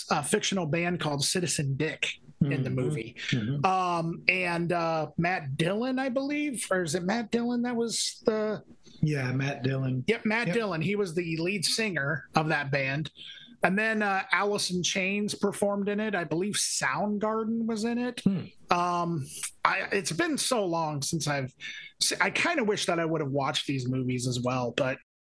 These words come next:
Speaker 1: uh, you know, I'm just k-, kinda going off what I remember. But anyway, I do know that, I do know that Alice in Chains is in a scene in it.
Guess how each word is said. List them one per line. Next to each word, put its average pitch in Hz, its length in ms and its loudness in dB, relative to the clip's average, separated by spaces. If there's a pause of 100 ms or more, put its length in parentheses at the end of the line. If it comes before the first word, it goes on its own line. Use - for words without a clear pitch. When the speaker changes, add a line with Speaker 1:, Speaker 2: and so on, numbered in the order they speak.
(180)
Speaker 1:
uh, 151 260 4
you 185 140 2
know, 151 280 0
I'm 190 160 2
just 208 260 0
k-, 185 200 0
kinda 208 240 2
going 175 300 2
off 165 280 0 (220)
what 170 180 2
I 160 140 0
remember. 147 720 -2
But 240 200 4
anyway, 214 320 2
I 185 100 2
do 277 220 0
know 190 240 0
that, 160 320 -2 (160)
I 185 80 4
do 226 160 0
know 240 140 2
that 185 120 0
Alice 170 300 -2
in 147 80 -2
Chains 147 280 0
is 131 120 0
in 131 100 0
a 127 60 -2
scene 123 300 0
in 117 100 0
it. 127 160 -2